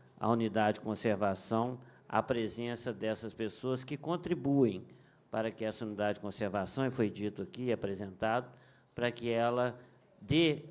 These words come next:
a sua contribuição do ponto de vista do ambiente natural, é, aos nossos, ao nosso ecossistema, à nossa conservação de águas,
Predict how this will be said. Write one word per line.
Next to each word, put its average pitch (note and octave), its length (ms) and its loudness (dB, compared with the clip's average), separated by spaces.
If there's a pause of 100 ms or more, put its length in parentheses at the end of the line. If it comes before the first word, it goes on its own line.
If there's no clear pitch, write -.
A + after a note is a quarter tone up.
(300)
a A2+ 100 0
sua D3 320 -2
contribuição A#2+ 840 0
do A2 80 -12
ponto A2+ 220 -4
de A2 80 -10
vista A2 360 -2
do G#2 160 -2
ambiente G#2+ 460 0
natural, G#2+ 800 2 (360)
é, A2 380 4
aos A2+ 300 2
nossos, A2+ 600 0
ao A2+ 160 4
nosso A2+ 380 2
ecossistema, A#2 880 -2
à G2 80 0
nossa G#2+ 260 0
conservação G2+ 680 0
de G2 120 0
águas, A2+ 460 4